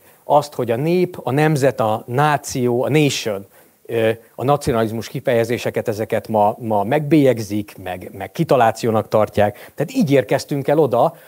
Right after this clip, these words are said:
hogy no borders, no nation szalagokkal, ö, vonuljanak föl féleszűek, gyakorlatilag a, a saját, ö, népük, otthonuk, a saját hazájuk és civilizációjuk ellen.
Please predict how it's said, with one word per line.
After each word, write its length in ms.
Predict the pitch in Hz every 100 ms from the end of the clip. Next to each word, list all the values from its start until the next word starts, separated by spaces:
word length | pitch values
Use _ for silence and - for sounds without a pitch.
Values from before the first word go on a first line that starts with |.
| -
hogy 160 | 131
no 180 | 160 156
borders, 420 | 120 135 120 120
no 180 | 127 131
nation 400 | 117 104 - 101
szalagokkal, 760 | 90 107 101 98 - 104 107 - -
ö, 240 | - 110 110
vonuljanak 500 | 131 113 104 101 87
föl 180 | 113 104
féleszűek, 800 | - 101 80 - 98 110 160 - _ -
gyakorlatilag 640 | 123 - 117 113 123 113
a, 220 | 110 113 - -
a 80 |
saját, 540 | 110 151 123 107 101 -
ö, 120 | 110 - - -
népük, 500 | 139 156 151 120 180
otthonuk, 680 | 147 - 135 120 110 - _
a 80 | -
saját 360 | - 131 107
hazájuk 400 | - 131 113 107
és 120 | 107 98
civilizációjuk 760 | 113 101 101 92 - 104 95
ellen. 340 | 107 107 104